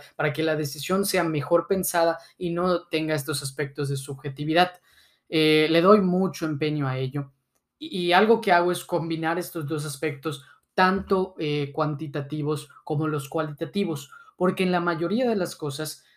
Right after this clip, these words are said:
eh, y esto sucede cuando hablamos ya en este tipo técnico, podemos quedarnos en un aspecto quizá únicamente cualitativo, un aspecto cuantitativo, pero la mejor manera es cuando tenemos las dos cosas. Porque,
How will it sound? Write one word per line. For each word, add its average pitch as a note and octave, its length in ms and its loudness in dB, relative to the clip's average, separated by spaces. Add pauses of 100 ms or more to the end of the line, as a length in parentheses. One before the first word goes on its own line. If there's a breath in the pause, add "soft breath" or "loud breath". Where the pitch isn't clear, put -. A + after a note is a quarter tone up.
(120)
eh, D#3 280 -4
y E3+ 100 -2
esto F3 220 -2
sucede D3+ 500 -2
cuando D3 480 -2
hablamos D#3+ 500 4
ya D3 140 0
en C#3+ 100 0
este C#3+ 220 -6
tipo C#3 320 -8
técnico, C#3+ 500 -6 (200 loud breath)
podemos G3+ 420 0
quedarnos E3 540 0
en D3 100 -6
un D#3 140 -4
aspecto C#3+ 580 -4 (220 loud breath)
quizá G#3+ 280 0
únicamente F#3 600 -2
cualitativo, G#3 880 0
un E3 140 -4
aspecto C#3+ 440 -6
cuantitativo, D3+ 840 -6 (240 loud breath)
pero E3+ 180 0
la E3+ 140 -2
mejor F3 320 0
manera F#3 260 0
es F3 100 -6
cuando D3 300 -4
tenemos C#3+ 400 -4
las C3+ 220 -2
dos C3+ 220 -6
cosas. C3+ 520 -6 (300 soft breath)
Porque, F#3+ 500 0